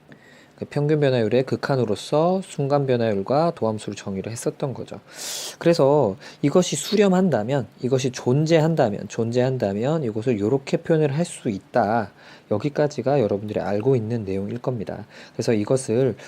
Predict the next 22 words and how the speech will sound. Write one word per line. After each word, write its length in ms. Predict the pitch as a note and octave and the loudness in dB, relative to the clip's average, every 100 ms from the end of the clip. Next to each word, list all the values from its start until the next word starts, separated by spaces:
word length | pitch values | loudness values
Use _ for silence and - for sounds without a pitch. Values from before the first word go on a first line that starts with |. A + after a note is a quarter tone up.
| - | -14
도함수를 1000 | - A2+ B2+ C3+ B2+ G#2 C3+ B2+ G2+ G2 C3+ - - _ _ - | -2 0 2 0 -2 2 4 4 2 -2 -8 -20 -20 _ _ -8
디와이 540 | - C#3 C3 G#2+ A#2+ | 0 4 4 4 2
디엑스라고 720 | - G#2+ G#2+ - D3 B2 A2 | 0 -2 -2 0 2 2 0
표현해도 460 | - C#3 C3 C#3 C3 | -2 -2 0 0 0
되고 480 | G2+ G2 C3 F3+ G#3+ - | -2 0 2 2 -2 -16
그것을 380 | - F#2 D3 | -10 -6 -2
Y 240 | D3 F2+ G2+ | 0 0 -2
프라임이라고 640 | - C3 C3 B2 F#2+ G#2 | -4 -2 -2 -2 -4 -4
표현해도 420 | B2 - C#3+ C3+ C#3+ | -6 -4 -4 -4 -6
된다라는 640 | - F#2+ G#2 A#2 F#2 F2 | -8 -4 0 0 -2 -10
거죠. 220 | - - - - - - - - | -14 -20 -20 -18 -12 -12 -12 -2
결국 280 | C3 E3+ D3+ | 2 4 4
여기서 360 | B2 E3 D#3+ | 2 2 0
중요한 380 | D3+ A#2+ C3 D#3 | -2 -2 -2 0
것은 240 | D3+ C#3 G#2 | -2 -4 -4
뭐냐면 800 | A#2 C3+ A2+ A2 B2+ G2+ F2+ A2+ _ - - | -2 0 0 -2 -2 -4 -8 -14 _ -20 -6
여러분들이 420 | A2 B2 C#3 B2+ | -2 0 0 0
알다시피 840 | F#2+ G#2+ C3 B2+ - - A2 C#3+ G3+ - - - - - | 0 0 0 -2 -6 -4 -2 -2 -4 -8 -20 -20 -20 -8
지금의 520 | - A#2 C#3 C3+ B2+ | -2 0 2 2 2
보이는 360 | B2 B2 C3 | 0 0 0
이 100 | C3+ C3+ | -2 -4
관계처럼 880 | - G#2+ A#2+ B2+ - A#2 D3+ G#2 | -4 -4 0 -2 0 0 2 0